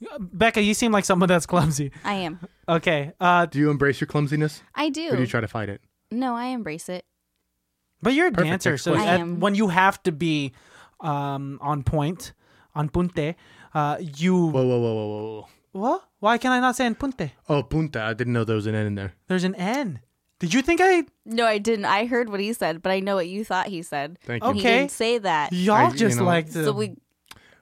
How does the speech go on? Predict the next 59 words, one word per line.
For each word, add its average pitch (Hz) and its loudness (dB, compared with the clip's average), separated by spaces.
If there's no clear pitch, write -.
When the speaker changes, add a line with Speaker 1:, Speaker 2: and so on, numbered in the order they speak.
Speaker 1:
back 185 2
Speaker 3:
We're, 214 -2
Speaker 1:
me 202 2
into 151 2
Speaker 3:
we're, 170 4
Speaker 1:
a - -6
corner. 160 4
Speaker 3:
we're 269 8
Speaker 2:
I, - 6
Speaker 3:
Mexicans. 247 2
Speaker 2:
I 330 2
didn't 392 2
Speaker 3:
We 285 -2
Speaker 2:
back 302 0
you. 240 0
I 269 4
understood. 294 0
Speaker 1:
You're 220 8
on 208 6
my 208 6
side. 254 6
Speaker 2:
I 262 4
un-, 254 -4
I 254 2
heard 294 0
what - 0
Speaker 3:
But 170 4
Speaker 2:
he 185 -2
Speaker 3:
you 190 2
Speaker 2:
said. 180 4
Speaker 3:
are 165 0
also 170 2
on 147 0
my 151 2
side. 101 -8
Speaker 2:
No, 294 2
I 254 2
heard 359 0
what 330 -2
he 269 -2
said, 214 -2
but 208 -2
I 208 0
know 220 0
what 214 0
you 202 -8
thought - -2
he 127 -2
Speaker 3:
Okay, 110 -2
Speaker 2:
said. 135 -2
Speaker 3:
perfect. 110 -4
Speaker 1:
Yes, 175 -2
no, 180 2
I 165 2
get 175 2
it. 170 0
I 160 -2
know. 165 2
On-, 170 0